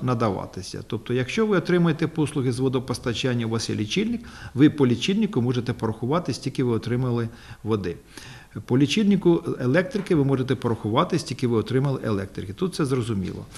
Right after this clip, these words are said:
А з послугами К П «Вжрео» є проблема, оскільки лічильників на ці послуги немає. І тому є необхідність, перш за все, створити комісію, яка буде перевіряти факт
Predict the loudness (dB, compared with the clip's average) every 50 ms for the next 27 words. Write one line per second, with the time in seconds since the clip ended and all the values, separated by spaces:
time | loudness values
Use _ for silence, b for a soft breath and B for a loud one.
0 | B B B B B -2 0 0 0 0 -2 -2 0 2 2 2 2 0 2 2
1 | 2 2 2 2 2 2 0 0 0 0 0 0 2 2 2 4 4 4 4 4
2 | 4 2 0 0 -2 0 2 2 2 2 2 2 0 0 -2 -4 -2 0 0 0
3 | 0 2 2 2 2 2 2 2 0 0 0 0 0 -2 -2 -4 -2 0 -2 -2
4 | 0 0 -2 0 0 0 0 0 0 -2 -4 -8 -12 -14 -16 B B B B B
5 | B B -6 0 2 2 4 4 4 2 2 2 2 2 0 0 0 0 2 4
6 | 4 4 2 0 0 2 2 4 4 2 0 0 0 0 -2 0 0 2 4 4
7 | 4 4 2 0 0 0 0 2 0 0 0 0 2 2 2 0 0 0 2 2
8 | 2 0 0 2 2 4 4 6 6 4 4 4 2 0 -2 -2 -4 0 4 6
9 | 8 8 6 4 0 -10 -14